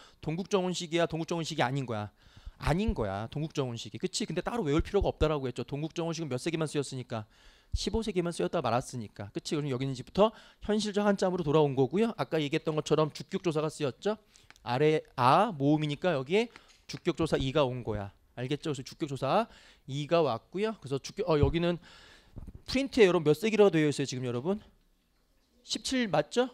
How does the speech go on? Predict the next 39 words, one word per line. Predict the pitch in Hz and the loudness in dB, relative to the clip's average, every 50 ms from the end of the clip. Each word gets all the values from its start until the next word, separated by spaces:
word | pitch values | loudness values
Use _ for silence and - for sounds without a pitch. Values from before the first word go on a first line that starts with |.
| - | -6
예, | 139 139 | -6 -4
이건 | 135 143 156 | -2 -2 -2
자-, | 147 - 147 | -2 -4 -6
잘못 | - 147 147 165 170 | -6 -4 -4 -4 -4
쓴 | - 190 180 | -4 -6 -6
거야. | 139 131 120 120 131 135 - | -4 -4 -4 -4 -6 -8 -8
예, | 139 123 | -10 -10
시-, | 120 - - - | -10 -10 -8 -8
아까도 | 139 135 147 147 156 143 | -6 -4 -2 0 0 0
얘기했지만 | 131 123 151 147 - - 185 220 220 196 - - - - - - | 0 0 0 -2 -2 0 0 0 0 0 -2 -8 -16 -18 -20 -16
주격조사 | - - 139 - - 180 160 - 175 156 147 147 147 147 | -14 -14 -6 -2 -2 -2 -2 0 -2 0 0 0 0 -2
가는 | - - 123 127 139 170 196 196 185 - | -4 -4 -4 -2 0 0 0 0 -2 -4
십칠 | - - - - 240 | -10 -12 -10 -10 -6
세기부터 | - - 202 190 185 160 156 - - | -2 0 0 0 0 -4 -8 -6 -6
쓰여진 | 147 - - 190 190 185 185 175 | -6 -6 -2 -2 -2 -2 -2 -2
거니까 | 151 151 135 127 120 - 185 185 | -2 -2 -4 -4 -4 -4 -4 -4
그거 | 175 - 135 120 143 143 147 | -2 -4 -4 -2 -2 -2 -2
참고해 | - - - 190 175 190 185 180 | -4 -6 -8 -4 0 0 0 0
주시면 | 170 165 - - 160 160 151 | 0 -4 -6 -6 -6 -6 -4
돼요. | - 127 107 101 98 101 - - - - - - - - - - - - - - | -4 -4 -4 -4 -6 -8 -10 -14 -16 -14 -14 -14 -14 -16 -18 -18 -18 -20 -20 -8
그 | - - 175 | -4 -2 4
다음에 | 165 214 220 214 208 208 | 6 8 8 8 8 6
이제 | 190 196 | 2 0
현실적 | 196 220 269 269 226 254 202 233 220 220 | 0 0 0 -2 -2 0 2 2 4 4
한자음 | 214 208 196 - 190 185 185 180 | 2 0 2 2 2 2 2 0
쓰였고요. | - - 190 180 170 175 - 202 214 226 240 233 | -2 0 0 0 0 0 -2 -2 0 0 0 0
그 | - - | 0 0
다음에 | 165 165 160 165 165 | 2 2 2 2 0
갈, | - - - 147 156 170 - - | -2 0 2 2 2 2 2 2
아, | 202 220 233 | 2 2 2
샤, | 233 - 247 247 240 | 2 0 -2 -2 0
대가 | - 233 214 208 196 202 196 | 2 4 4 4 4 2 2
나오는데 | 175 151 147 156 165 170 170 160 | 4 4 4 4 2 2 2 2
여기 | 147 143 147 156 | 2 2 2 0
봐봐. | - 139 123 117 127 127 | 0 0 0 0 2 2
여기 | 127 143 139 147 160 | 2 2 0 0 -2
이응 | 143 160 170 180 180 | -2 0 0 0 0
살았잖아, | - 220 220 208 - 180 165 143 | 0 0 -2 0 0 -2 -2 -2
지금. | 123 120 110 117 117 | -4 -8 -8 -8 -10